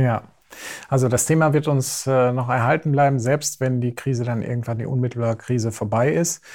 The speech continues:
Frederik, ganz, ganz herzlichen Dank, äh, dass du heute bei uns warst. Äh, heute ging's ja speziell nochmal um, äh, die,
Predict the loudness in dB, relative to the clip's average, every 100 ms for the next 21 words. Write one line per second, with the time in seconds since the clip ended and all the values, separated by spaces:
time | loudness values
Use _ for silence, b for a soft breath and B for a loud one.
0 | B B B B B B B -2 4 4
1 | 2 -6 -10 -6 0 2 4 2 4 4
2 | 4 6 4 2 -2 -2 2 4 2 2
3 | 0 2 0 2 2 2 2 2 4 2
4 | 0 0 2 2 0 0 0 -2 -2 -2
5 | 0 0 0 -2 -2 -2 0 0 0 -2
6 | -2 -2 0 0 0 -2 -2 -4 -4 0
7 | 0 0 -2